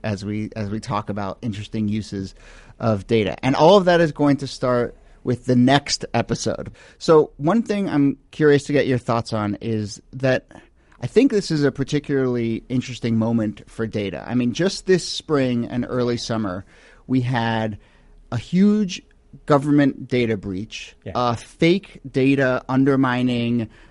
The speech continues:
Speaker 1: a really well-known study scandal. Uh, the census is under attack in the House of Representatives. There were troubles with polling data in the
Speaker 2: Polls,
Speaker 1: U K
Speaker 2: yeah.
Speaker 1: election.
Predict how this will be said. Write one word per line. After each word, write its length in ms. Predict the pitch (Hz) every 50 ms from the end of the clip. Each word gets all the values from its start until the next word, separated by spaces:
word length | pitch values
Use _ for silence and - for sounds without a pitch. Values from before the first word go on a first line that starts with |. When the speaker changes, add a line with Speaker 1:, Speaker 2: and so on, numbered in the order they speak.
| _ _
Speaker 1:
a 120 | 123 123
really 320 | 113 120 135 135 131 135 131
well-known 500 | 123 123 123 123 123 123 117 117 113 110
study 540 | - - - - 117 107 101 101 101 101
scandal. 800 | 104 - - - - 107 104 98 95 90 80 90 104 113 98 - - _ -
Uh, 340 | - 117 110 113 113 110 107
the 500 | 110 113 123 120 117 117 117 117 113 - _ _
census 640 | - - - 160 160 170 156 - 196 190 - -
is 340 | - - 143 135 131 127 - -
under 380 | 135 131 131 127 127 123 123
attack 520 | 123 120 - 123 107 113 120 123 - - -
in 300 | - 120 117 113 113 117
the 80 | 113 113
House 240 | 117 110 110 -
of 80 | - 113
Representatives. 720 | 113 107 98 113 104 104 104 98 104 98 101 101 101 - _ - - - - _ _
There 100 | 117 117
were 120 | 120 120
troubles 500 | 120 - 160 160 156 160 156 151 147 139
with 520 | 139 - 123 123 120 117 117 117 - - - - _ _
polling 420 | - 139 156 165 160 160 156 160 151
data 420 | 151 143 151 147 147 147 147 -
in 140 | - 123 120
the 80 | 117 107
Speaker 2:
Polls, 120 | - 117 127
Speaker 1:
U 60 | 131
K 340 | - - 135 117 117 113 110
Speaker 2:
yeah. 120 | 110 92
Speaker 1:
election. 720 | 113 113 117 135 160 - - - - 165 156 151 151 160